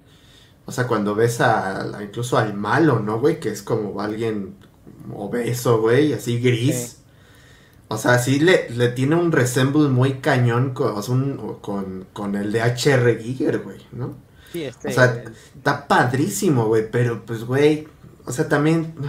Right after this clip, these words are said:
Speaker 1: no sé, güey, o sea, dicen que, yo leí unas críticas ya, y que está muy buena, pero, pues, o sea, no
Speaker 2: Sí, justamente se estrenó ya en Venecia, o sea, de hecho,
Speaker 1: Ujú.
Speaker 2: hoy salieron las críticas,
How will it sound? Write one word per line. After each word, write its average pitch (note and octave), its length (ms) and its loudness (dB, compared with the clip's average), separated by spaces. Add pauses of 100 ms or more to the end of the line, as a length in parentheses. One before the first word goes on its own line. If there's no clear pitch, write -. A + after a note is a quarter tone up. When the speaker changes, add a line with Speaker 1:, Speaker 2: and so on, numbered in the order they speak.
(280)
Speaker 1:
no D3 140 -4
sé, B2+ 280 0
güey, G#2 200 0
o A2 80 -8
sea, C#3 140 0
dicen F#3 260 2
que, F3 320 2
yo E3 140 4
leí F3+ 180 6
unas D#3+ 300 2
críticas C3+ 520 -4
ya, D3+ 280 -6 (500)
y B2 60 -12
que - 120 -8
está A2 220 -4
muy G#2+ 160 -2
buena, G2 380 -2
pero, G2 280 -10
pues, - 160 -20 (260)
o - 120 -8
sea, A2+ 200 0
no A2 180 -4
Speaker 2:
Sí, G2+ 160 -6
justamente G3 500 -4
se D#3 80 -10
estrenó C3+ 300 -6
ya D3 140 -2
en D3 100 -6
Venecia, C#3 580 -6 (140)
o B2 80 -12
sea, A#2 200 -10
de B2 140 -14
hecho, G#2 140 -6
Speaker 1:
Ujú. G#2+ 160 -6
Speaker 2:
hoy D3+ 120 0
salieron C3+ 360 -2
las A2+ 100 -8
críticas, C#3+ 560 -8